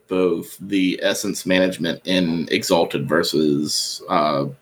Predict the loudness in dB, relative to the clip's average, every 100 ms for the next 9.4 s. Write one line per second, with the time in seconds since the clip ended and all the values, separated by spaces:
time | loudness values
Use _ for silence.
0 | _ 0 2 2 -2 -2 -2 -2 -2 -2
1 | -2 -4 0 0 0 -4 -2 -2 -2 0
2 | 0 2 2 0 -2 -2 0 0 -2 -4
3 | -4 -2 -2 -2 0 2 0 -4 _ _
4 | _ _ _ _ _ _ _ 0 4 4
5 | 4 2 -2 0 0 -4 -4 0 0 0
6 | -4 -4 -2 -4 -2 -2 -2 -6 0 0
7 | 2 2 2 2 -2 0 0 0 -2 0
8 | 2 0 2 2 2 -2 -2 -4 -4 -6
9 | -6 -4 -6 -12